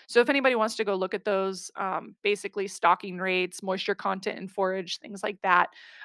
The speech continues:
um, go check out those show notes. And then I just wanna remind everybody that you can now follow Doctor Jimmy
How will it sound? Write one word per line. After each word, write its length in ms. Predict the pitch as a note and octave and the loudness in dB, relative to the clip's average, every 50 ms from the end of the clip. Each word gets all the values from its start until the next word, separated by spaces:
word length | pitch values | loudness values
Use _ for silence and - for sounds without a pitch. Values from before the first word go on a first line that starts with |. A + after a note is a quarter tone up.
| - - | 4 6
um, 360 | G3+ G3+ F#3+ E3+ F3 F3 F#3 | 6 6 6 4 0 -4 0
go 140 | - A3 G3+ | 2 2 4
check 180 | - A3+ G#3+ - | 4 2 2 2
out 160 | F#3 F#3+ - | 2 2 2
those 160 | G#3 F#3+ G3 | 0 0 0
show 220 | - - G3+ G#3 | 0 0 0 0
notes. 500 | G3+ G3 A3+ C#4 D#4+ D#4 - - - - - - - - - - - _ _ - | 2 2 2 0 0 0 -6 -14 -16 -18 -20 -20 -20 -20 -20 -20 -20 _ _ -2
And 180 | A3+ G#3+ G#3+ | 0 2 4
then 360 | A3+ A3 A3 G#3+ G#3 G#3 G#3 | 4 6 6 6 4 2 0
I 120 | - - G#3+ | 2 0 0
just 140 | A3 G#3+ - | 0 0 0
wanna 140 | B3 A#3+ | 0 0
remind 340 | A#3+ A3+ A3 A3 G#3+ G#3+ G3+ | 0 0 0 0 0 0 0
everybody 560 | - - G#3 G3+ G#3 G#3 G#3+ G#3 G#3 G3+ G3+ G3 G#3+ | 0 2 2 2 4 4 4 4 4 0 -2 0 2
that 180 | G#3 G3 - - | 2 2 2 0
you 80 | G3+ | -4
can 180 | G3 - G#3 G3+ | -6 -8 -6 -2
now 200 | G3 F#3+ G3 G#3 | 0 0 0 -2
follow 460 | - - A3 G#3 G3 G3+ G3 F#3+ G3 | 0 2 2 4 4 4 2 0 0
Doctor 360 | F3+ F#3+ F3+ G3 - - G#3+ | 0 0 0 0 0 -4 -6
Jimmy 420 | F#3 F3 G3 G3 G#3 A3+ C#4 F4 | -6 -6 -8 -8 -6 -6 -6 -8